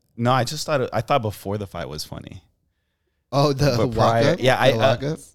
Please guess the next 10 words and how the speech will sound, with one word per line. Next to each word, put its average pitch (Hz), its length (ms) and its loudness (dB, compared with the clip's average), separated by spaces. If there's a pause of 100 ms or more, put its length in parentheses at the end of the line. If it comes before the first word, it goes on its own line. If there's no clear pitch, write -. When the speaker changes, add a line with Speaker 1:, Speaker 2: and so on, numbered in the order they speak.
(300)
Speaker 2:
Yeah. 92 260 -10
Speaker 1:
First 160 200 -8
of 127 60 -6
all, 113 360 2 (300)
shout 120 240 -4
out 107 80 -4
to 98 420 -2
the 98 120 -4
homie 101 260 -2
Andy. 98 540 -4